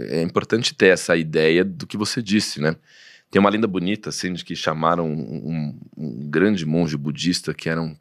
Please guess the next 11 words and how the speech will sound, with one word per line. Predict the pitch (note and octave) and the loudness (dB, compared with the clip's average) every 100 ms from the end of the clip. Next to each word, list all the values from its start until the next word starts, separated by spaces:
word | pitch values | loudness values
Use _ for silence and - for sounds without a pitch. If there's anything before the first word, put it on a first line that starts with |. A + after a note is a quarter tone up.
| - | -10
cara | D#2+ D2+ - - | -8 -8 -12 -16
que | - - | -16 -12
sabia | - - - - _ _ - | -12 -14 -16 -16 _ _ -4
tudo, | A#2+ A2+ F#2+ - F#2 - - - - - | -2 -2 -8 -8 -8 -10 -16 -14 -16 -2
e | G2 | -2
os | F2 | 0
discípulos | F2+ - - G#2+ - F#2 E2+ | -4 -6 -4 -4 -2 -4 -2
chegaram | F2+ F2 F2+ F2+ | -4 2 4 4
e | F2 | 0
disseram | - F2+ | -4 -4
assim: | - F#2+ | -4 -4